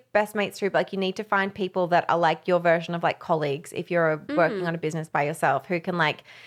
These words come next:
Speaker 1: help you with that. And that's why, yeah, communities like Like-Minded Bitches Drinking Wine, we've got a group chat as well. And, like,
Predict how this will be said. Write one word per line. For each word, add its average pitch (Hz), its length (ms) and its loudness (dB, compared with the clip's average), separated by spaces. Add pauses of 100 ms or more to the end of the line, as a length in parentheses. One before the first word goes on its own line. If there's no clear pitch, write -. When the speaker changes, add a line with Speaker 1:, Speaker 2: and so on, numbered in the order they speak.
(140)
Speaker 1:
help 165 380 0
you 175 120 0
with 165 180 -4
that. 131 280 2
And 180 100 -2
that's 165 160 0
why, 180 120 2
yeah, 190 280 2
communities 202 640 -2
like 160 220 0
Like-Minded 165 420 -2
Bitches 165 240 -12
Drinking 165 260 -10
Wine, 214 320 2
we've 175 200 -2
got 175 100 0
a 170 80 2
group 165 240 -6
chat 156 240 -2
as - 140 -20
well. 190 320 4
And, 180 180 0
like, 175 240 0